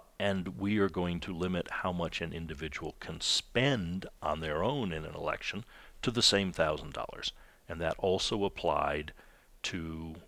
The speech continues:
wealthy people who wanted to run for office. They could only spend a thousand dollars of their own money. Uh, and that was partly,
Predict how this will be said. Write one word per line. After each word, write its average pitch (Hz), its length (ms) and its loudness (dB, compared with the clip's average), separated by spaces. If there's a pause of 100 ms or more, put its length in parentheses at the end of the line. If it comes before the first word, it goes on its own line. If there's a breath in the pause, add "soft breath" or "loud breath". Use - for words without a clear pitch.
wealthy 90 380 0
people 85 380 -4
who 87 120 -8
wanted 73 400 -6
to 98 120 -4
run 95 420 4
for - 240 -4
office. - 600 -4
They - 100 -2
could - 140 -8
only 80 200 -6
spend 78 380 -4
a 71 40 -6
thousand 76 400 -4
dollars 67 380 -4
of 78 120 -14
their 85 260 -2
own 104 340 -2
money. - 380 -10 (580 loud breath)
Uh, - 140 -6
and 87 100 -10
that 85 160 0
was 92 140 -4
partly, 92 880 2